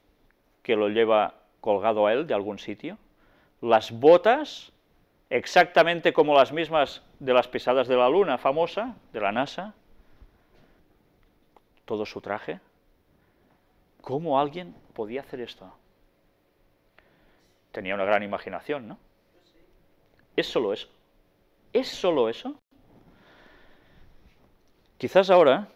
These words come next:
vamos a entender algo. Nosotros hablamos mucho, y antes hemos dicho algo, de, claro, Noé y sus hijos eran antediluvianos. ¿Y dónde pasaron?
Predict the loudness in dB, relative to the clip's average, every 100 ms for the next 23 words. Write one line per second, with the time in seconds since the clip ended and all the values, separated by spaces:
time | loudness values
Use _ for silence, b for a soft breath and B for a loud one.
0 | _ -4 2 4 2 -4 -4 -4 -2 0
1 | -2 -2 -10 -14 _ _ _ b b b
2 | _ -10 -2 -2 0 -2 -2 -2 -2 -4
3 | -8 -10 -10 -12 -12 -20 _ _ _ _
4 | _ _ _ _ 4 4 4 0 0 -4
5 | -6 -6 -2 0 0 -2 -6 -10 _ _
6 | _ _ -14 4 4 4 -4 _ _ _
7 | _ _ -4 0 0 0 -8 _ _ -2
8 | 2 6 4 4 2 2 0 -12 -6 -4
9 | 0 0 0 -2 -12 -20 _ _ _ _
10 | _ _ 4 6 4 0 4 6 6 0
11 | -2 0 0 0 0 0 0 -4 -8 -16
12 | -20 _ _ -20 -6 -4 0 4 6 4
13 | 0 4 2 4 2 4 2 -2